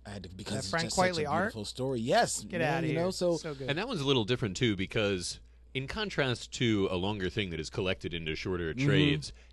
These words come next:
Speaker 3: that is one story that for some reason they collected into two trades.
Speaker 1: I know.
Speaker 2: Yeah.
Speaker 1: Well, I
Speaker 3: You
Speaker 1: think it's
Speaker 3: know?
Speaker 2: Same
Speaker 1: because
Speaker 2: way
Speaker 1: it
Speaker 2: with
Speaker 1: was
Speaker 2: Doomsday
Speaker 1: late.
Speaker 2: Clock.
Speaker 3: Yeah.
Speaker 2: That's what they're doing now with Doomsday
Speaker 3: It's
Speaker 2: Clock.
Speaker 1: But I think it was 'cause it
Speaker 3: unusual,
Speaker 1: was, it
Speaker 3: you
Speaker 1: was,
Speaker 3: know?
Speaker 1: it was late
Speaker 2: Yeah.
Speaker 1: because it was quietly, so you know it's gonna take five years.
Speaker 3: Yeah, but I don't think the first trade came out until well after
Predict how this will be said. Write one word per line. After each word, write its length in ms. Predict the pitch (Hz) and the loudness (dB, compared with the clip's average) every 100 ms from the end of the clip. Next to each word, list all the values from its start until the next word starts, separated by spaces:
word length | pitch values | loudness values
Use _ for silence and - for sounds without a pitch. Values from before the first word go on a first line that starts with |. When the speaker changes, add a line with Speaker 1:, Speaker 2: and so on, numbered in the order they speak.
| - | -14
Speaker 3:
that 160 | 427 392 | -4 0
is 180 | 226 | 0
one 300 | 135 135 147 | 0 0 0
story 640 | 139 - 123 104 82 73 65 - | -4 0 4 6 4 0 -2 0
that 140 | 110 | 0
for 180 | - 123 | 2 0
some 260 | - 175 | 0 0
reason 380 | 143 123 113 87 | 2 2 2 0
they 140 | 80 85 | -2 0
collected 400 | 101 98 - 87 | 0 0 0 -4
into 240 | 80 - - | -6 -10 -10
two 240 | - 160 143 | -6 -4 -2
trades. 440 | - 90 65 - | 2 2 0 -4
Speaker 1:
I 80 | 135 | 0
know. 100 | 170 | 2
Speaker 2:
Yeah. 100 | 156 | 8
Speaker 1:
Well, 280 | 202 196 180 | 10 10 10
I 60 | |
Speaker 3:
You 100 | 135 | 8
Speaker 1:
think 120 | 123 | 10
it's 40 | - | 10
Speaker 3:
know? 40 | 254 | 10
Speaker 2:
Same 80 | |
Speaker 1:
because 120 | 269 196 | 8 10
Speaker 2:
way 40 | |
Speaker 1:
it 40 | 180 | 10
Speaker 2:
with 80 | 156 | 10
Speaker 1:
was 100 | 135 | 8
Speaker 2:
Doomsday 260 | 156 170 | 8 8
Speaker 1:
late. 180 | 175 160 | 6 0
Speaker 2:
Clock. 380 | - 147 139 - - | -2 -4 -4 -10 -14
Speaker 3:
Yeah. 540 | - 175 202 165 110 90 | -2 6 10 12 10 10
Speaker 2:
That's 120 | 82 | 6
what 60 | 120 | 2
they're 100 | 156 | -2
doing 220 | 151 143 | -4 -4
now 200 | 147 143 | -6 -6
with 100 | 127 | -6
Doomsday 240 | 143 127 | -10 -8
Speaker 3:
It's 120 | 120 | -8
Speaker 2:
Clock. 80 | - | 2
Speaker 1:
But 80 | 165 | 6
I 60 | 185 | 8
think 120 | 220 | 8
it 60 | 208 | 8
was 140 | 190 | 8
'cause 60 | 170 | 6
it 20 | |
Speaker 3:
unusual, 160 | 190 175 | 6 6
Speaker 1:
was, 140 | 151 | 4
it 100 | 160 | 4
Speaker 3:
you 60 | 131 | 4
Speaker 1:
was, 100 | 104 | 4
Speaker 3:
know? 80 | 104 | 4
Speaker 1:
it 60 | 151 | 2
was 200 | 131 123 | 0 0
late 300 | 202 165 - | 0 0 -2
Speaker 2:
Yeah. 160 | 147 | -4
Speaker 1:
because 200 | 131 170 | 0 0
it 60 | 139 | 0
was 120 | 120 | -4
quietly, 360 | - 202 180 110 | 0 2 2 -2
so 120 | 120 | -4
you 80 | 127 | -2
know 120 | 165 | -2
it's 80 | 139 | -2
gonna 100 | 120 | -4
take 200 | 110 160 | -6 -8
five 280 | - 110 95 | -8 -10 -6
years. 220 | 165 135 | -4 -2
Speaker 3:
Yeah, 80 | 262 | -2
but 80 | 240 | -4
I 60 | 220 | -4
don't 140 | 294 | -6
think 180 | 254 165 | -8 -4
the 80 | 131 | -6
first 240 | - 143 | -4 -6
trade 260 | - 110 180 | -2 -2 0
came 200 | - 90 | -2 -2
out 160 | 82 82 | -2 -2
until 400 | 80 - 90 85 | -4 0 2 4
well 240 | 104 110 | 4 4
after 540 | 87 131 - 82 76 | 2 -2 -2 -2 -4